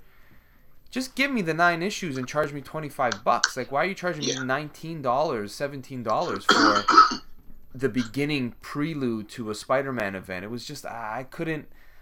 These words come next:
Speaker 1: I just thought when they come out with a hardcover, when they come out with a collection, I'll read it in a nice fat edition, nice fat chunk,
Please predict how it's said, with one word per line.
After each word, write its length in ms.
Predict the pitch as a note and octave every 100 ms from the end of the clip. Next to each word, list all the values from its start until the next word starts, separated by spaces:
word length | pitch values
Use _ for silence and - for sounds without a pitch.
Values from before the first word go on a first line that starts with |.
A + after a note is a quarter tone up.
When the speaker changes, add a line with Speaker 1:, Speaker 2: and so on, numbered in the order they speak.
| -
Speaker 1:
I 40 | C3+
just 160 | C#3
thought 120 | C#3+
when 140 | C3+ C#3+
they 80 | D3
come 220 | - E3+
out 100 | F#3+
with 100 | F#3+
a 60 |
hardcover, 720 | F#3+ D3 C#3+ - D3 C3+ C#3+ D3 - - - -
when 80 | G2
they 60 | G2
come 240 | - A#2+
out 160 | C#3+ D3
with 100 | D3+
a 40 |
collection, 680 | D3 D3 B2+ A#2+ - A#2 A2+ - - - _ G#2+
I'll 100 | G2
read 280 | F#2 G#2+ G#2+
it 240 | G2+ - - - G2
in 80 |
a 60 | F#2
nice 600 | F#2 G2 G2+ G2+ - - -
fat 460 | - A2+ G2 F#2
edition, 580 | - F#2 F#2+ F#2 G2 F2+
nice 240 | F2 G#2+ -
fat 360 | - B2+ -
chunk, 460 | - G2+ F#2+ F2+